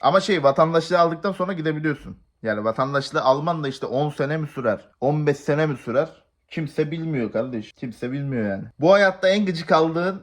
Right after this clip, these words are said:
şeyi açıkla. Kardeşim, amguard erkeklerden nefret ediyorum. Am için dostunu satan etek giysin. Her zaman o kafadaydım. Ee, bir ortamda kadın için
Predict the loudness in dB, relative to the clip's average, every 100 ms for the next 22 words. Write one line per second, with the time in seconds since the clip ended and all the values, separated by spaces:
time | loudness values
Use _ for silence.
0 | -12 -4 2 4 2 -2 0 0 2 4
1 | 4 2 -4 -6 -8 -12 2 4 4 6
2 | 8 8 6 4 2 2 -2 2 2 2
3 | 0 -2 -2 -4 -4 -6 -6 -8 -12 -18
4 | _ 0 0 0 -6 -8 -8 _ _ -4
5 | -4 -2 -2 -2 0 0 0 0 -4 -8
6 | _ -4 -2 -4 -6 -8 -8 -8 -2 0
7 | 2 0 -2 -2 -2 -2 -2 -2 -4 -10
8 | _ 4 6 4 4 4 4 2 0 2
9 | 2 2 0 0 -2 -6 -8 -12 -12